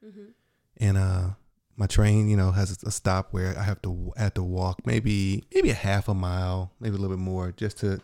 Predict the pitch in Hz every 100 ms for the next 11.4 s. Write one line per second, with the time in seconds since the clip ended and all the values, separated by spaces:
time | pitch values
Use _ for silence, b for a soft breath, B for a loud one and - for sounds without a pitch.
0 | - 98 107 101 104 - - 87 82 90
1 | - 101 98 - 98 117 123 90 - -
2 | b b b b b b - 104 101 104
3 | 104 117 120 139 113 104 104 123 190 104
4 | 101 101 - 147 147 208 185 123 - 160
5 | 143 123 135 135 120 113 123 110 107 -
6 | _ _ _ _ 139 113 143 143 117 147
7 | 143 104 - 110 - 113 98 113 104 110
8 | - 107 101 95 95 95 - 101 87 95
9 | 98 98 95 98 95 92 98 101 123 110
10 | 107 110 110 110 92 101 107 110 104 107
11 | 107 104 98